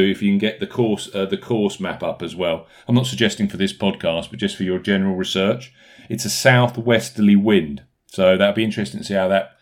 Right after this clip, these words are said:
correlates with par fives and such and such. Saturday, rain, high percentage chance, no electrical activity. <laughs> Yeah.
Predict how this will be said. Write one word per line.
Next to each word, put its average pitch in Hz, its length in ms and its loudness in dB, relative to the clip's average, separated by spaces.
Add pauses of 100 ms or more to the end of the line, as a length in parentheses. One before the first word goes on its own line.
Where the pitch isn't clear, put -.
(240)
correlates 104 680 0
with 87 260 -6
par 92 260 -2
fives 90 500 0
and 85 160 -8
such - 220 -4
and 73 120 -10
such. 76 340 -6 (1400)
Saturday, 170 1040 10 (500)
rain, 131 880 10 (120)
high 139 600 4
percentage 131 800 2
chance, 117 720 4
no 123 420 4
electrical 123 640 0
activity. 113 880 0
<laughs> - 1500 -20
Yeah. 107 420 6